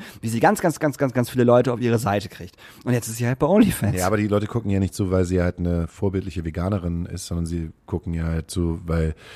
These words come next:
Speaker 2: es unterhaltsam ist, wie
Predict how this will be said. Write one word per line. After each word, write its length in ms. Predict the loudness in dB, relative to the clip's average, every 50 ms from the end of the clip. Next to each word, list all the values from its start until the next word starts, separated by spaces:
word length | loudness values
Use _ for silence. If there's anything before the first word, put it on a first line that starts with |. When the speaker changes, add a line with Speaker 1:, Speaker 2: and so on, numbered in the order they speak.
| -20 -20 -20 -20 -20 -20 -20 -20 -20 -20 -20 -20 _
Speaker 2:
es 280 | -4 -4 -4 -4 -4 -6
unterhaltsam 680 | -6 -4 -2 -2 0 2 2 0 0 2 0 0 2
ist, 360 | 0 -2 -2 -4 -10 -10 -6 -4
wie 320 | -2 0 0 0 -2